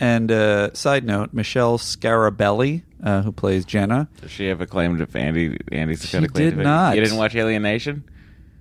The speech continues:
Speaker 1: The T V show?
Speaker 2: Mm.
Speaker 1: I never watched the T V show. I saw the movie.
Speaker 2: Mm.
Speaker 1: Was the T V show good?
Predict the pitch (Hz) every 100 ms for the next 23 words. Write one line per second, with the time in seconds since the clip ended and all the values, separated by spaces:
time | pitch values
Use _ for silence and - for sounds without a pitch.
0 | - - _ _ - - 120 110 - 123
1 | 139 - 156 160 180 196 92 95 95 98
2 | 101 107 110 110 - - 104 95 - -
3 | - 98 87 90 - - - - 71 69
4 | - - - - 110 113 120 139 160 185
5 | 175 262